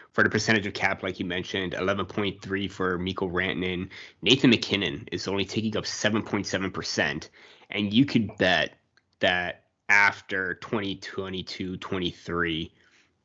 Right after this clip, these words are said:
there's gonna be a significant pay increase right there as well. He ain't gonna take up seven percent of the cap. He's gonna end up in,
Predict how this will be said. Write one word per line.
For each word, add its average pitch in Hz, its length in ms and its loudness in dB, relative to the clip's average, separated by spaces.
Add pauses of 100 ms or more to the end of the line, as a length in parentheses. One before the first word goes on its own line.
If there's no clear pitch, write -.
there's 110 200 6
gonna 104 140 4
be 104 120 4
a - 40 2
significant 95 560 -4
pay 92 260 2
increase 85 440 -4
right 82 240 -4
there 80 180 -2
as - 160 -8
well. 65 340 -6 (320)
He 120 200 8
ain't 117 100 6
gonna 110 140 4
take 104 220 -2
up 98 100 0
seven 95 340 -2
percent 101 320 -4
of 80 60 -8
the 85 60 -2
cap. 76 280 -4
He's 101 220 -2
gonna 101 300 0
end 92 280 2
up 90 240 -2
in, 90 300 -2